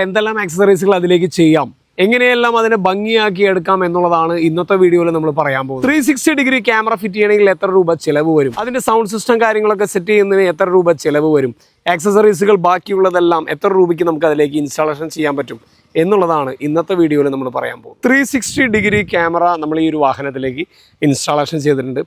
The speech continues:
പ്രധാനമായും ചെയ്തിരിക്കുന്ന ആ ഒരു വർക്കാണ്, അതാണ് ഞാൻ ഏറ്റവും കൂടുതൽ നിങ്ങളെ കാണിക്കാൻ പോകുന്നത്. നമുക്ക് ഡെയിലി നമ്മുടെ ഷോപ്പിൽ നമുക്കിപ്പോ ബ്രസ വർക്കിന് വരുന്നുണ്ട്. അപ്പൊ ഓരോ ബ്രസയുടെയും വർക്കുകൾ എത്രത്തോളം ചെയ്യുന്നു എന്നുള്ള കാര്യങ്ങളെല്ലാം ഞാൻ വ്യക്തമായിട്ട്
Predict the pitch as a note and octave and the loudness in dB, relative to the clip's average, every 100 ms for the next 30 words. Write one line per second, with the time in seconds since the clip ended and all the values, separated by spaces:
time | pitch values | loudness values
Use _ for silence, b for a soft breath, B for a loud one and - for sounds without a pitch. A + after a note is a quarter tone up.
0 | - D#3 D#3+ F3+ F#3+ G#3 F3+ E3+ E3 D#3+ | -4 -2 0 0 0 0 0 -2 -4 -6
1 | D3 D3+ C#3+ C#3+ - b b b F3+ A3 | -4 -4 -4 -4 -6 b b b -2 0
2 | G#3+ F#3 D#3 C#3+ F3+ C#3+ D3 D3+ F3 F3 | 0 0 0 -2 -4 -2 -4 -2 0 0
3 | F3 E3+ E3 D3+ E3+ E3+ E3 D#3 D3+ C#3+ | -2 -2 -2 -4 -4 -4 -2 0 -2 -4
4 | C#3 C3+ B2+ C3+ C3+ C3 B2+ E3+ F#3+ G#3 | -4 -6 -6 -6 -6 -8 -4 -2 0 0
5 | G3 G3+ G3+ A3 B3+ C4 C#4+ B3+ B3 - | 2 2 4 2 2 2 2 0 -2 0
6 | A#3 G#3+ A#3 A3+ G#3+ G#3 G#3+ F#3 F#3+ - | 0 0 0 -2 -2 -2 0 2 0 2
7 | A#3 A3 F#3+ G#3+ G#3 F3+ E3+ D#3 F3+ - | 0 0 -2 0 2 2 2 2 0 -2
8 | D3 G#3 G#3+ B3 C#4 D4+ C#4+ A#3+ G3+ A#3+ | 0 4 4 4 2 2 2 0 2 2
9 | A#3 B3 A#3+ A3+ G3 - G#3 G#3 A3 - | 2 0 -2 -2 -2 0 2 4 2 -2
10 | D3+ F3+ E3 G#3 G#3+ G#3 - F3+ F#3+ G3 | -6 -4 -2 0 0 -2 0 0 2 0
11 | G#3 F#3+ F#3 F#3 F3+ F3 F3 F3+ E3+ E3 | 0 2 0 2 2 0 -2 -2 -2 -2
12 | E3+ D#3+ E3+ E3+ D3+ D#3 _ A3 A3 G#3 | -2 0 -2 -4 -6 -6 _ -4 0 0
13 | F#3 | -2